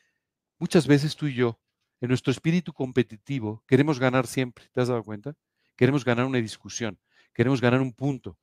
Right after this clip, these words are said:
queremos ganar un-, <laughs> y muchas veces ganando, perdemos a las personas. Lo más importante no es que tú ganes una discusión o que tengas razón.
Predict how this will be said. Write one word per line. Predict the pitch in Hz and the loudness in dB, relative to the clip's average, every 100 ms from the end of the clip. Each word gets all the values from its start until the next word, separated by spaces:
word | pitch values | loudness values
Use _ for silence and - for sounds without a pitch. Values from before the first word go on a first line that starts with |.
| _ _ | _ _
queremos | - 131 151 | 4 4 4
ganar | 131 135 143 | 4 4 4
un-, | |
<laughs> | - - _ _ _ _ _ _ - | -2 -16 _ _ _ _ _ _ -8
y | 127 | -2
muchas | 180 - 139 | 0 2 4
veces | 139 135 110 | 2 0 -4
ganando, | 110 113 120 127 175 _ _ - | -4 -2 -6 -4 -8 _ _ -2
perdemos | 120 120 131 120 | 0 0 -2 0
a | |
las | 107 98 | -2 -2
personas. | 104 - 104 87 87 - _ _ _ _ _ _ _ _ _ _ _ - | -10 -12 -18 -18 -20 -20 _ _ _ _ _ _ _ _ _ _ _ -8
Lo | 120 | 2
más | 147 151 | 2 2
importante | 131 127 139 135 135 | -4 0 2 2 -2
no | |
es | 127 | -4
que | - | -8
tú | 123 151 | -4 -2
ganes | 131 131 110 120 | 0 0 -2 -8
una | 117 | -8
discusión | 104 - 107 - 143 156 | -8 -12 -16 -8 -6 -6
o | |
que | 127 | -6
tengas | - 135 135 110 | 2 2 2 -6
razón. | 101 - 104 | -8 -10 -16